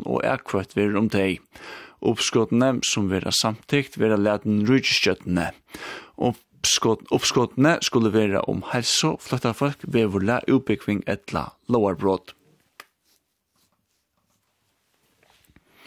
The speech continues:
Og í morgun fekk ein bilførari seta í frádøming, tí hann var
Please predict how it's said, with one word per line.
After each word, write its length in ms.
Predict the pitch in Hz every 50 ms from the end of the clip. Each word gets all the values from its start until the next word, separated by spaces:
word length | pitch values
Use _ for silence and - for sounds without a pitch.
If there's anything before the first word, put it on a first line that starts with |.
| - - - - - - - _ _ _ _ _ _ _ _ _ _
Og 100 | - 147
í 80 | 143 139
morgun 320 | 147 147 143 135 - 131
fekk 220 | 117 131 123 120 117
ein 100 | 117 107
bilførari 640 | 123 123 113 - - 117 113 110 107 104 104 101 101 104 - -
seta 460 | - - - 113 104 107 - 104 98
í 100 | 92 98
frádøming, 720 | - - - 104 107 - - 113 113 120 139 151 151 135 117 -
tí 260 | - 107 104 95 107 - - - - - -
hann 240 | - 90 87 87 -
var 380 | - 92 87 - - - -